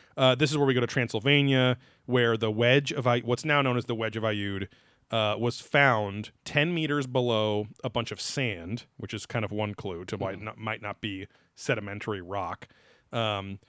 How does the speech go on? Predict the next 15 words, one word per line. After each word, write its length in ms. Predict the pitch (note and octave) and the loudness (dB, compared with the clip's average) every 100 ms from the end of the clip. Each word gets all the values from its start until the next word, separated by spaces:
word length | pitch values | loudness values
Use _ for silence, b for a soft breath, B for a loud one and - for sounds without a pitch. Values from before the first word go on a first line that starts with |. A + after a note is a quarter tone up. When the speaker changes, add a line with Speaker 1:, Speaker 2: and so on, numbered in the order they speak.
| b b | b b
Speaker 1:
next 220 | C3+ C3 | 0 2
to 80 | C3 | 0
two 280 | - - F#3 | -2 -2 0
giant 320 | D3+ C#3+ B2 | 2 0 2
bones, 320 | B2 A#2 A2 | 0 0 0
which 160 | A#2+ - | -2 -4
were 60 | |
confirmed 340 | A#2 A2 C#3+ B2 | -8 -6 -4 -2
to 40 | |
be 100 | G#2+ | -4
ma-, 180 | G#2 A#2 | -6 -6
woolly 220 | A2+ A2+ | -2 -2
mammoth 360 | G#2+ A2+ G#2+ - | -2 -4 -6 -8
bones, 420 | F#2 E2+ G2 B2+ - | -8 -8 -8 -10 -12
Speaker 2:
Yeah. 180 | A2+ F2 | -12 -12